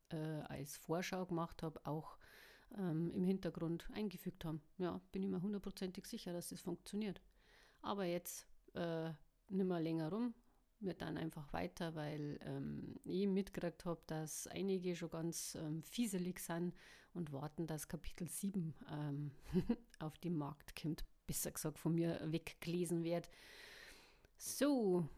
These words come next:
dann starten wir. Ich freu mich so.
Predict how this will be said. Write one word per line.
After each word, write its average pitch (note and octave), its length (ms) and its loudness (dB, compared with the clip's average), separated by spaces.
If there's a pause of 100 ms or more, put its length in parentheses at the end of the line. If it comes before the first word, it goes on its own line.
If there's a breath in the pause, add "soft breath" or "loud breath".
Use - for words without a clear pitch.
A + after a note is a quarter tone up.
(260 loud breath)
dann A#3 480 4 (160)
starten G3 960 2
wir. F#3+ 640 2 (540 loud breath)
Ich F#3+ 220 0
freu D#3 280 0
mich E3+ 220 4
so. E3+ 380 0